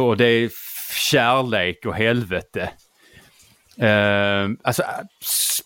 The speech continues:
sånt som jag hatar. Men de, de har, alltså,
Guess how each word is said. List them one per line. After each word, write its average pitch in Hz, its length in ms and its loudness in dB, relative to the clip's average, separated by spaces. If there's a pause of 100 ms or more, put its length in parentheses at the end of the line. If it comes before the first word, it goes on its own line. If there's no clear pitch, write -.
(360)
sånt - 380 2
som 190 120 -2
jag 185 80 4
hatar. - 680 2 (1300)
Men 156 340 2 (140)
de, 156 280 4
de 147 200 4
har, 143 260 4
alltså, 135 260 2